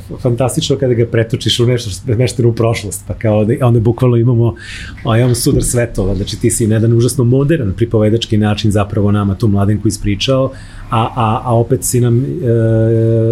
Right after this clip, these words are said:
se igrao i sa jezikom, koji je, čini mi se, jako, jako ozbiljan alat u, u toj knjizi i ono, me-, meni je bilo divno da, da ga čitam i, i tu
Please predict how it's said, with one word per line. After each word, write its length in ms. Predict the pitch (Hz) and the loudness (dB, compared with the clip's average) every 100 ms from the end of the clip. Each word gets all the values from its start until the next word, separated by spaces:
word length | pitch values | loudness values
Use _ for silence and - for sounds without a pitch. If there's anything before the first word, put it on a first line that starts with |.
| 120 123 117 | -2 -6 -8
se 280 | - - 120 | -6 0 0
igrao 220 | 123 123 | 2 2
i 60 | 107 | 2
sa 120 | 101 | 0
jezikom, 580 | 92 90 107 - 160 160 - | -2 -2 -2 2 2 0 -6
koji 220 | - 98 | -6 -2
je, 160 | 95 95 | 0 2
čini 220 | - 101 | 2 0
mi 80 | 98 | 0
se, 140 | 98 104 | 0 0
jako, 260 | 104 104 | 0 0
jako 260 | 104 101 101 | -2 0 0
ozbiljan 420 | 104 92 90 90 | 0 0 -2 -2
alat 320 | 92 92 85 95 | 0 -2 -4 -8
u, 40 | |
u 140 | 107 | -8
toj 180 | 92 98 | -4 -6
knjizi 460 | 87 90 85 107 160 160 - - - - | -4 -6 -2 -2 -2 -4 -16 -16 -16 -8
i 800 | 101 95 92 92 92 92 92 90 95 98 101 - - - | -4 -2 -2 -4 -4 -4 -4 -6 -6 -10 -12 -16 -18 -6
ono, 180 | 107 190 - - 110 123 | -6 -6 -10 -14 -12 -6
me-, 240 | 120 123 135 | -4 -4 0
meni 280 | 127 139 | 2 2
je 60 | 131 | 2
bilo 200 | 117 117 | 2 2
divno 280 | 113 101 95 | 0 0 0
da, 120 | 113 | -2
da 120 | 98 | -2
ga 120 | 95 101 | -2 0
čitam 400 | 107 - 113 104 | -2 0 0 2
i, 200 | 104 104 | 0 -2
i 80 | |
tu 200 | 104 107 | 0 -2